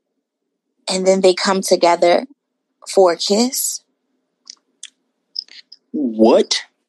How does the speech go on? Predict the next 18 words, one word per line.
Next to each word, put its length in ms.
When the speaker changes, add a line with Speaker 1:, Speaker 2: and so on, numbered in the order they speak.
Speaker 2:
the 580
fuck? 340
Uh, 240
<laughs> 1300
you 80
know 120
what? 240
Speaker 1:
And 240
they 320
orally 540
swap 680
semen 680
and 220
blood 540
slash 600
other 220
secretions. 1120
Speaker 2:
Um, 540